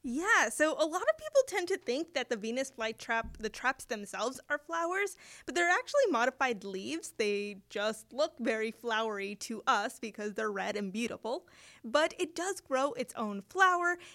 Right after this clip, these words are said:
and the really cool thing is that flower will be about a foot or more, uh, higher than the rest of the plant, which is very important because a lot of those insects that are pollinators, like butterflies and bees,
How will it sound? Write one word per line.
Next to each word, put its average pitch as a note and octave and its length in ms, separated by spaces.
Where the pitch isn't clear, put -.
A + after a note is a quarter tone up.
and C4+ 260
the C#4 160
really E4+ 300
cool - 180
thing E4 240
is C4+ 80
that A#3 320
flower A#3+ 400
will C#4+ 220
be A#3+ 280
about C4+ 360
a B3 60
foot C4+ 420
or C#4 100
more, A3+ 460
uh, G#3+ 280
higher D4 500
than A#3+ 240
the C#4+ 140
rest G#3+ 400
of G#3 160
the G#3 100
plant, - 460
which - 160
is G3+ 120
very C#4+ 320
important F#4 580
because B3+ 600
a C4 60
lot C4+ 280
of E4 140
those C#4 260
insects A#3+ 480
that G#3 380
are D#4 180
pollinators, A3 880
like G3 340
butterflies G#3+ 720
and G3+ 260
bees, C#4+ 400